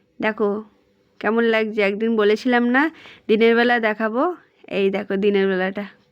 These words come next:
কত সুন্দর। রাত্রির হয়ে গেলে মনে হচ্ছে ভুতুড়ি জায়গায় ঢুকেছি।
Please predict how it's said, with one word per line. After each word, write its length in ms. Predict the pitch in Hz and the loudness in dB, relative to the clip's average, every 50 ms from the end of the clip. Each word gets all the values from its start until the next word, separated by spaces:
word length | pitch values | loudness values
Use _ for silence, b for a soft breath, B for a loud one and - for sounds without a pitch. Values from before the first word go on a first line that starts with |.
| _ _ - | _ _ -8
কত 220 | - 220 226 247 | -6 -4 -4 -4
সুন্দর। 640 | 233 - - 220 214 208 208 208 202 202 196 202 214 - _ b b b b b b b b b b b b b | -6 -4 -4 -4 -2 -2 -2 -2 -2 -2 -2 -4 -6 -10 _ b b b b b b b b b b b b b
রাত্রির 420 | - - 214 196 _ - 233 226 226 | -4 -4 -4 -4 _ 0 0 0 2
হয়ে 340 | 220 214 214 220 220 214 220 | 2 2 2 2 2 2 2
গেলে 220 | 226 226 233 233 | 2 2 2 2
মনে 220 | 226 214 208 214 | 2 2 2 2
হচ্ছে 300 | 214 214 214 214 - 226 | 2 2 0 0 0 -2
ভুতুড়ি 460 | 214 214 - 233 196 196 214 214 220 208 | -2 -2 -2 -4 -2 -2 0 0 2 2
জায়গায় 360 | 208 190 190 185 196 196 196 | 2 2 2 2 2 2 0
ঢুকেছি। 500 | 196 208 196 196 185 190 - - 208 | 0 -2 -2 -4 -4 -6 -6 -10 -12